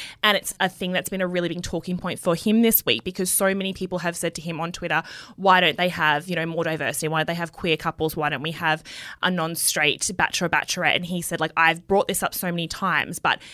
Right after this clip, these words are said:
that's not gonna take off in Australia because there's no kind of premise for it to show that it'll work." Like, people really still gravitate to this very,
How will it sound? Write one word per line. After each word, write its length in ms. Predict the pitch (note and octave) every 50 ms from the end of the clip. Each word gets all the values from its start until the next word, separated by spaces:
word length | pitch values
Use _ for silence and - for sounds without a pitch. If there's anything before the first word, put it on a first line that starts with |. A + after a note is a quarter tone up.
| - - -
that's 260 | - G3 F#3 - - G3
not 200 | G3+ G3 - -
gonna 160 | - F#3+ F3+
take 240 | F#3 - - E3 -
off 140 | F3 E3 -
in 80 | E3+
Australia 500 | D#3+ - - - D#3+ D3+ D3+ D#3+ D3 C3+
because 400 | - D3+ D#3 - - D#3 D#3+ D#3+ -
there's 280 | - F3+ E3 E3 E3 F3+
no 120 | F#3 -
kind 220 | - - F#3+ F3 E3+
of 160 | D#3+ D#3+ - - _ _ -
premise 480 | - - - F#3+ E3+ E3 F3 F3+ -
for 200 | - - F3 F3
it 120 | F3 - -
to 120 | - G3
show 440 | F3 - - - - E3 D#3+ D#3+ E3
that 140 | D#3+ E3+ - -
it'll 220 | E3 E3 E3 E3
work." 460 | - - - - - D4+ G4+ - - -
Like, 300 | G3 E3+ E3 - - -
people 240 | - - G3+ G3+ F#3+ - G3 F#3 F3 F#3 F#3 - - - - - -
really 460 | - F#3 F3 G3 G3 F#3+ F#3+ F#3 F#3 F3+
still 280 | - - - G#3+ F#3+
gravitate 680 | F#3+ F#3 - D#3+ E3 E3 E3+ E3 - F#3 D#3 B2+ - -
to 120 | - - F#3
this 300 | F3+ F3 D#3+ D#3+ - -
very, 640 | F3 E3 E3+ F#3 E3+ E3+ E3 E3 D#3+ D#3+ D#3+ E3+